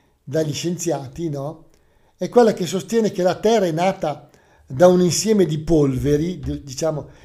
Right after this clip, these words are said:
che si sono aggregate, che si sono messe insieme, no?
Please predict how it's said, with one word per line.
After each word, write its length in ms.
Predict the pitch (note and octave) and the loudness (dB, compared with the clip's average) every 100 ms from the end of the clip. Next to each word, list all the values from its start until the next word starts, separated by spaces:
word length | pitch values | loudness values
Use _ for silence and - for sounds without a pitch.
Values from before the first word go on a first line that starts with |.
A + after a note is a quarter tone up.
| - | -16
che 140 | - D#3+ | -8 -6
si 140 | E3 | -2
sono 200 | F3 G#3+ | 2 4
aggregate, 760 | F3+ D3 F3+ D#3 E3 F#3 - C#3 | 2 2 0 0 0 -2 -4 -10
che 100 | D#3 | -8
si 80 | |
sono 180 | A#2+ F#3 | -4 -2
messe 300 | E3+ F#3+ - | -2 -2 -2
insieme, 520 | G3 - D#3 D#3 D#3 | -2 -4 -4 -4 -4
no? 380 | C#3 C#3 E3 - | -6 -8 -10 -14